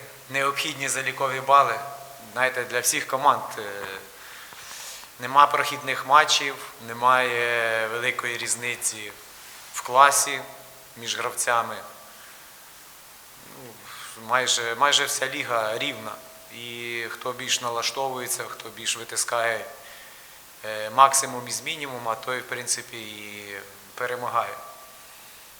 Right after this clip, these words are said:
Тому матч дійсно вийшов непростий. І, е, так відчувалось, що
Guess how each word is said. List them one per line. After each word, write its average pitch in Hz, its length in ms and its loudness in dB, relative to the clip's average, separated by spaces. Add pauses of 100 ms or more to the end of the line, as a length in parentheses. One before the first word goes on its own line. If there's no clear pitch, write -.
Тому 139 260 -12
матч 143 440 4
дійсно 135 360 -2
вийшов 123 340 -2
непростий. 151 640 -4 (840)
І, 110 400 -10
е, 104 340 -10 (540)
так 113 140 -14 (120)
відчувалось, 123 640 4
що - 220 0